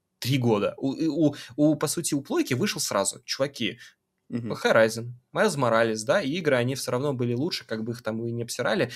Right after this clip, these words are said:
Speaker 1: Типа, была старая часть, в-, первая, да, а вот вторая. И она хоть
Speaker 2: Мгм.
Speaker 1: не произвела на вас на какого-то супер-мега впечатления, но объективно она выросла.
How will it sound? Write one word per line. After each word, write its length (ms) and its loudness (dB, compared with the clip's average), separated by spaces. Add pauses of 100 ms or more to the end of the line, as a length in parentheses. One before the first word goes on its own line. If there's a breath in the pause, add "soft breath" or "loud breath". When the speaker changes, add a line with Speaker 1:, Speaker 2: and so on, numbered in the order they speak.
Speaker 1:
Типа, 200 -6
была 240 4
старая 320 2
часть, 320 -2
в-, 80 -20 (120)
первая, 300 4
да, 260 0
а 80 2
вот 120 0
вторая. 480 2 (220 loud breath)
И 80 8
она 180 6
хоть 280 -2
Speaker 2:
Мгм. 220 -2
Speaker 1:
не 120 2
произвела 460 2
на 160 0
вас 200 0
на 60 -6
какого-то 540 2 (160 loud breath)
супер-мега 480 -2
впечатления, 640 0
но 180 -2
объективно 520 -2
она 140 -2
выросла. 460 -2